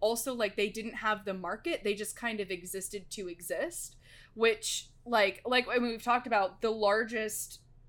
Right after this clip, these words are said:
building that was found in the ancient civilization of Mohenjo-daro was literally a bathhouse.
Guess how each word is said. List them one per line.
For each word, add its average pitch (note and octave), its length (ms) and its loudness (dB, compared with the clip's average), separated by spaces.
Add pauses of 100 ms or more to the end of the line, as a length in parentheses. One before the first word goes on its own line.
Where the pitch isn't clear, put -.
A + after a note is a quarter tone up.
(100)
building A3 460 2
that G#3+ 140 0
was F#3+ 140 -6
found G3 300 2
in F#3+ 100 -4
the F#3 140 -8
ancient F#3+ 300 -8
civilization F#3 680 -6
of F#3+ 140 -2
Mohenjo-daro F3+ 960 -2 (260)
was G#3 180 0
literally A#3 400 0
a F#3 60 2
bathhouse. - 800 -4